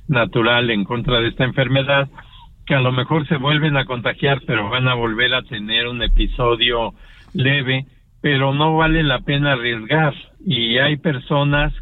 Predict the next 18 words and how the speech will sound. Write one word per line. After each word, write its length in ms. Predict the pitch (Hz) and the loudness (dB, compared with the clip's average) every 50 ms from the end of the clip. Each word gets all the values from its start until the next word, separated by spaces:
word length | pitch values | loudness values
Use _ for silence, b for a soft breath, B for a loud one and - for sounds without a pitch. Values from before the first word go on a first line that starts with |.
| - - | -10 -8
que 160 | - 107 95 | -8 -8 -8
tienen 400 | - - 139 139 139 147 147 139 | -6 -4 -2 0 0 0 0 0
características 960 | - 139 113 110 98 - - 117 107 120 120 - - 135 120 - 139 131 120 - | -2 -2 -2 -2 -4 -4 -6 -4 -4 -4 -4 -2 -4 -4 -2 0 -2 -2 -2 -4
que 460 | - - 104 101 101 98 101 104 110 | -8 -6 -4 -2 -2 -2 0 0 0
hacen 640 | 120 127 123 - 151 135 123 123 120 113 101 - b b b b b b b b - | 0 -2 -4 -4 -4 -4 -2 -2 -4 -6 -8 -10 b b b b b b b b -10
que 140 | 156 - | -8 -6
sea 200 | - - 135 127 | -2 0 0 2
muy 200 | 131 135 139 139 | 2 4 2 2
peligroso 920 | 135 - 143 110 113 113 104 117 123 123 127 127 123 - 143 127 117 113 110 | 2 0 -2 -2 -2 -2 0 2 2 2 2 0 0 -2 -2 -2 0 0 0
el 380 | 101 98 98 98 95 92 90 - | -2 -2 -2 -2 -2 -2 -2 -2
contagiarse, 920 | - 117 107 98 87 107 104 - - 139 135 139 123 - - 151 139 139 b b b b b b b b - | -2 -2 -4 -2 -2 -2 -4 -2 0 0 0 0 -2 -2 -4 -4 -4 -4 b b b b b b b b -6
y 160 | 175 123 110 | -6 -4 -4
pues 200 | 90 - 120 110 | -2 -2 -2 0
más 220 | 110 139 139 139 127 | 2 0 0 0 2
vale 360 | 131 135 131 131 131 123 - | 0 0 0 0 -2 -4 -6
que 120 | - 107 - | -8 -12 -10
se 120 | 107 98 | -10 -10
protejan. 580 | 82 95 101 95 - 110 104 - - 90 90 | -8 -6 -8 -6 -4 -6 -6 -6 -8 -12 -14